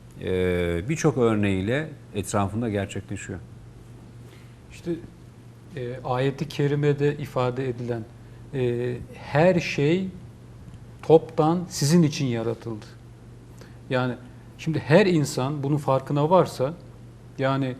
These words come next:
Speaker 2: işte güneş benim için yaratıldı, e, dünya benim için yaratıldı, işte su, e, işte insanlar, şunlar, bunlar. Şimdi orada sahiplenici bir pozisyona geldiği zaman insan onun değerini anlamaya başlıyor.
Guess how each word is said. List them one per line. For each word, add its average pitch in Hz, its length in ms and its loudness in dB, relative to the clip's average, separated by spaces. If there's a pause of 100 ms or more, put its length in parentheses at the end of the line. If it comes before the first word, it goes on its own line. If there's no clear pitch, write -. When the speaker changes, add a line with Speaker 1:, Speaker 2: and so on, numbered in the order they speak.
(260)
Speaker 2:
işte - 140 -10
güneş 147 380 2
benim 139 220 0
için 127 200 -6
yaratıldı, 117 680 -6 (480)
e, 123 180 -4
dünya 135 360 2
benim 139 220 2
için 143 180 -2
yaratıldı, 143 800 -4
işte 131 260 -10
su, 123 460 -4 (520)
e, 120 560 -2
işte - 240 -8
insanlar, 127 600 -4
şunlar, 123 440 -6
bunlar. 143 360 -4 (580)
Şimdi 175 400 4 (520)
orada 175 260 8
sahiplenici 151 1000 2
bir - 320 -4 (600)
pozisyona 131 480 -2
geldiği 131 500 2
zaman 143 400 2 (120)
insan 151 480 2
onun 156 280 2
değerini 139 360 4
anlamaya 143 560 2
başlıyor. - 560 -10